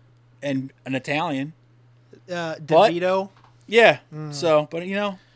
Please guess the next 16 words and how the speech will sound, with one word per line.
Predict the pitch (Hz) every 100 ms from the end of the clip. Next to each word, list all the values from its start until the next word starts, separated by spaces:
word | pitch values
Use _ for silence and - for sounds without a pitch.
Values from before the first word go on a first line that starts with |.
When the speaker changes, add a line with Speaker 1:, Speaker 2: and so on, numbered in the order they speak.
| _
Speaker 2:
Well, | - 190 190
since | - 247 247
you've | 233 208
seen | 220 214
it, | 208
I'll | 175 180
also | 156 160 - 156
watch | 156 151 156
it, | 143
and |
we | 151
can | 143 139
both | 131 135 - _
break | 143
it |
Speaker 1:
Yeah. | 147